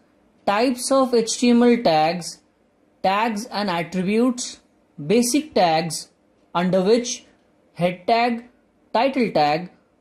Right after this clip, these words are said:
body tag, H T M L tag, paragraph tag, bold,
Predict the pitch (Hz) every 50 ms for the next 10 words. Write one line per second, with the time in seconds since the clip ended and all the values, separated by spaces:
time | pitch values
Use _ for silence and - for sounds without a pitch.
0 | _ - 131 135 151 156 160 170 208 220 202 233 226 226 240 240 240 240 - _
1 | _ _ _ _ _ _ - 190 185 - - 247 240 233 214 196 175 147 - 147
2 | 135 139 147 180 214 220 - _ _ _ _ _ _ _ _ - 151 160 165 170
3 | 165 190 214 220 220 - - 247 240 247 254 240 240 - - _ _ _ _ _
4 | - 135 127 139 165 170 180 196 233 247 233